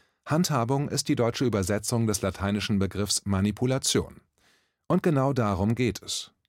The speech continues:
Josef Stalin, dem man auf diesem Gebiet durchaus Expertise unterstellen kann, sagte einmal: „Die Leute, die Stimmen abgeben, entscheiden nichts. Die Leute, die Stimmen zählen, entscheiden alles.“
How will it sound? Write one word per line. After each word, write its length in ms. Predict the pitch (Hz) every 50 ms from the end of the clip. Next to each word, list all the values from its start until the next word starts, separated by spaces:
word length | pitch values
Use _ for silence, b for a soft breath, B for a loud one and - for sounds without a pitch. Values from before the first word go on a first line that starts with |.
| b b b b b b b b
Josef 380 | 117 139 165 180 165 170 151
Stalin, 640 | - - - 123 120 127 131 131 110 101 92 85 78
dem 140 | 80 98 92
man 120 | 92 87
auf 140 | 85 87 -
diesem 240 | - 120 110 98 95
Gebiet 380 | 87 85 - 98 95 - - -
durchaus 480 | 147 156 151 - - 80 80 78 -
Expertise 760 | - 90 87 - - - 87 82 - - - 117 127 107 110
unterstellen 580 | 101 104 101 101 95 - - 107 101 98 95 92
kann, 280 | - 104 98 95 92 B B B B B B B
sagte 380 | B 107 151 165 165 - 156 113
einmal: 480 | 123 139 139 135 131 135 139 131 -
„Die 160 | - 101 123
Leute, 320 | 131 156 156 180 175 160 120
die 100 | 117 104
Stimmen 340 | - - - 120 104 95 90
abgeben, 580 | - 110 139 - _ - 120 113 107 101 107 107
entscheiden 480 | 107 104 - - 104 101 98 107 120
nichts. 340 | 139 147 135 - - - B B B B B B B B B -
Die 80 | 123 139
Leute, 300 | 143 160 170 180 - 123
die 120 | 117 110
Stimmen 320 | 104 - - 107 92 90 85
zählen, 560 | - - 143 147 147 131 98 80 - - - -
entscheiden 560 | - 95 98 90 - - 85 80 73 76 - -
alles.“ 460 | 95 85 - - - - - -